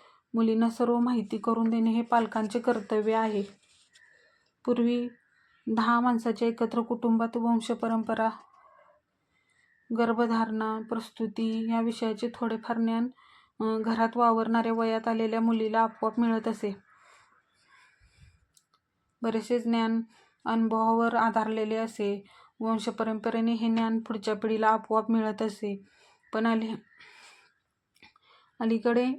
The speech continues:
लहानपणापासून स-, घरात सर्व पाहून मोठे मोठे बायकांचे बोलणे ऐकून बऱ्याचशाच गोष्टी माहिती मिळत असे. पूर्वी मुलेही खूप होती, त्यामुळे बाळंतपणीची वेगळी खोली असे. लेकी सुना जावा कोणी ना कोणी बाळंतपण कायम घरी असायचेच.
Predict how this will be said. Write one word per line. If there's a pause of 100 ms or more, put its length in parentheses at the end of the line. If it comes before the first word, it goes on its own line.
लहानपणापासून
स-,
घरात
सर्व
पाहून
मोठे
मोठे
बायकांचे
बोलणे
ऐकून
बऱ्याचशाच
गोष्टी (540)
माहिती
मिळत
असे.
पूर्वी (500)
मुलेही
खूप
होती, (340)
त्यामुळे
बाळंतपणीची
वेगळी
खोली
असे. (580)
लेकी
सुना (140)
जावा
कोणी
ना
कोणी
बाळंतपण
कायम
घरी
असायचेच.